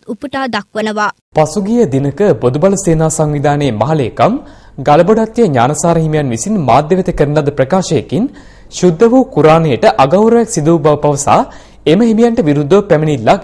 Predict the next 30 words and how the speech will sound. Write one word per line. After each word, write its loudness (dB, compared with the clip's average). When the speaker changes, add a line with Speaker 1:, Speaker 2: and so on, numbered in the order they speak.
Speaker 2:
ඉදිරිපත් -4
කර -2
තිබෙනවා. 2
කොම්පඤ්ඤ 4
වීදිය 2
පොලිස් -2
වසමේ 0
වෝක්ෂෝල් 2
වීදිය 2
ප්‍රදේශයේ -2
පදිංචි -2
නුජීත් 2
මොහමඩ් 2
නැමැත්තෙකු -2
විසින් 0
මෙලෙස 0
කොම්පඤ්ඤ 2
වීදිය 2
පොලිස් 0
ස්ථානය 0
වෙත -2
ලිඛිත 0
පැමිණිල්ලක් 0
ඉදිරිපත් 2
කර 2
ඇති 0
බව 2
පොලිසිය -2
සඳහන් -6
කළා. 0